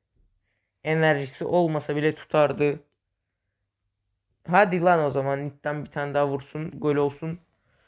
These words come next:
Diyecektim ki tackle'la mı neyle aldılar? Üf, Jito öldürdü bildiğin lan bizim şeyi. Nitta'yı, Nitta ayağa kalk. Abi Nitta'yı başka türlü seviyorum ha. Bir şey diyeyim mi?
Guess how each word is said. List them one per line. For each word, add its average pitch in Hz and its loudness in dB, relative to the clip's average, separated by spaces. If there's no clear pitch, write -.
Diyecektim 156 -2
ki 185 0
tackle'la 156 0
mı 143 -4
neyle 143 -2
aldılar? 139 -2
Üf, 147 4
Jito 139 -2
öldürdü 147 -2
bildiğin 147 -2
lan 170 -2
bizim 143 -6
şeyi. 156 -6
Nitta'yı, 156 -2
Nitta 175 0
ayağa 196 6
kalk. 196 -2
Abi 165 4
Nitta'yı 180 0
başka 147 0
türlü 151 -2
seviyorum 123 2
ha. 127 2
Bir - -18
şey 143 -2
diyeyim 180 2
mi? 175 -2